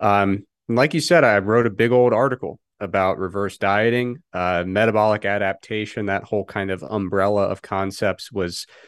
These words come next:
uh, I mean, I've been publishing in that area since twenty fourteen, uh, both in peer-reviewed literature and, uh, just in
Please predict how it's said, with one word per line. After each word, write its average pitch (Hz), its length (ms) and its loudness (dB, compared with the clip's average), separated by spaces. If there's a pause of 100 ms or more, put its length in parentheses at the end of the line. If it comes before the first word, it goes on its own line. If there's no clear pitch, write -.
(460)
uh, 98 400 4 (340)
I 110 80 -2
mean, 107 140 2
I've 107 180 2
been 95 320 2
publishing 104 560 -2
in 98 100 -4
that 98 200 -2
area 95 420 -4
since 92 300 -12
twenty 98 280 -2
fourteen, 107 720 -2 (260)
uh, 90 300 0
both 92 300 -2
in 90 140 -4
peer-reviewed 98 540 -2
literature 98 560 -2
and, 90 360 -4 (160)
uh, 85 180 -4
just 92 280 -6
in 85 260 -4